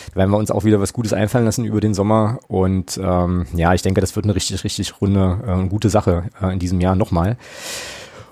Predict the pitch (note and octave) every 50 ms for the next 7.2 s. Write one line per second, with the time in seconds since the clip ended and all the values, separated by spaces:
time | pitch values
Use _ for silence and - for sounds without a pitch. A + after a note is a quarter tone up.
0 | _ _ - C3+ B2+ A#2+ G#2+ B2 C#3 C#3 C#3 D3 C#3+ A#2+ C#3 C#3 - C3 A#2 A#2
1 | A2+ A2 A#2 A#2+ A#2+ B2 - A#2 A2 G2 - F#2 F2+ A2 C3 C3+ - A2+ B2+ -
2 | C#3 B2+ B2+ C3+ C3 G2+ A#2 A2+ A2+ A2 - A2 A2 F#2+ G2+ G#2+ B2 A2+ F2+ E2+
3 | - B2 A2 - - G2 - - G#2+ G#2+ A#2 A#2+ A2+ G#2+ G2+ G2+ F#2+ - G2 F#2
4 | G#2+ A2 - - - - - - A2+ F#2 D#2+ F2 F2 F2 F2 F#2+ F#2 F#2 F#2+ F#2+
5 | - - F#2+ F2 F2+ F2 F2 E2+ E2+ - - - - - - - - - F2+ E2+
6 | F2 F2 E2 D#2+ - - - - - - G2+ F#2 F2+ F2+ - - A2 - - G2
7 | - - -